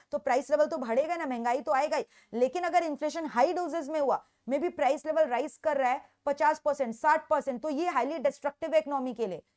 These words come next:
And that kind of inflation is called galloping inflation and hyperinflation। तो इन्फ्लेशन का मतलब समझ गए महंगाई होना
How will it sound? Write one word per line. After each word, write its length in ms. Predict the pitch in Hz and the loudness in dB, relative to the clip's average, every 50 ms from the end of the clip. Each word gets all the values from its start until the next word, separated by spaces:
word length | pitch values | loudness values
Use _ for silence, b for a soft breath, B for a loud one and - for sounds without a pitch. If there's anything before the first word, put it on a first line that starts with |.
| _ _ _ | _ _ _
And 200 | - 254 277 262 247 | -4 -2 -2 2 2
that 220 | 233 294 311 - | 2 2 2 -2
kind 160 | - 359 339 | -6 -6 -6
of 140 | 349 349 330 | -4 -6 -6
inflation 320 | 285 269 277 262 262 294 285 | -6 -4 -4 -4 -4 -4 -8
is 100 | 277 - | -4 0
called 260 | 320 320 320 220 165 | 0 0 0 0 0
galloping 440 | 254 220 214 240 240 - 330 320 320 | 0 2 2 0 -2 -4 -4 -6 -6
inflation 380 | 294 269 - 262 254 - 294 | -6 0 0 0 0 0 -6
and 180 | 311 302 247 208 | -6 -6 -4 -4
hyperinflation। 840 | 196 196 - - 240 240 233 220 202 - 226 208 202 - 254 196 - _ _ _ _ _ _ _ _ _ | -6 -4 -2 -4 -4 -4 -4 -8 -8 -8 -8 -8 -6 -6 -8 -10 -10 _ _ _ _ _ _ _ _ _
तो 60 | 330 | -4
इन्फ्लेशन 440 | 320 294 277 - 277 - 311 320 339 | -4 -4 -2 -2 -4 -4 -4 -6 -6
का 80 | 349 | -4
मतलब 240 | 320 311 247 277 320 311 | -4 -2 -2 -2 -2 -2
समझ 200 | 339 311 302 269 | -2 -4 -4 -2
गए 120 | 330 320 | -2 -2
महंगाई 440 | 294 254 226 226 233 240 240 269 302 | -2 -2 -4 -4 -2 -2 0 0 -2
होना 260 | 285 277 269 285 | -2 -4 -4 -6